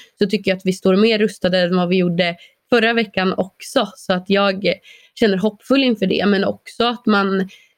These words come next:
eh, la en ordentlig budget i höst som visar på att vi är redo att få igenom en borgerlig budget redan i höst.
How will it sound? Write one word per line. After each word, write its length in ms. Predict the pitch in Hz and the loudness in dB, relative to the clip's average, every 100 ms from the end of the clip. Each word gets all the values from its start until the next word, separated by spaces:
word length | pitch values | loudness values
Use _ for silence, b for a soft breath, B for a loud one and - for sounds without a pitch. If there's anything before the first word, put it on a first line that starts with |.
| - | 0
eh, 180 | 196 196 | 2 4
la 220 | 202 190 | 4 4
en 120 | 190 | 4
ordentlig 600 | 190 185 180 185 190 175 | 2 2 0 0 -2 0
budget 500 | 180 175 202 247 - | 0 0 0 0 -2
i 80 | 185 | -6
höst 560 | - 220 311 - - | 0 0 0 -8 -20
som 220 | - 196 202 | -2 0 2
visar 280 | 185 - | 0 -2
på 160 | 180 185 | -2 0
att 160 | 175 180 | 0 0
vi 160 | 180 | 2
är 80 | 180 | 2
redo 300 | 175 170 170 | 2 2 2
att 160 | 165 - | 0 0
få 140 | 175 | -2
igenom 280 | 175 170 170 | 0 0 0
en 100 | 175 | 2
borgerlig 340 | 175 165 233 | 2 2 0
budget 320 | 233 208 233 - | 0 2 0 0
redan 340 | 226 214 202 | 0 2 2
i 100 | 214 | 2
höst. 240 | 208 220 | 2 0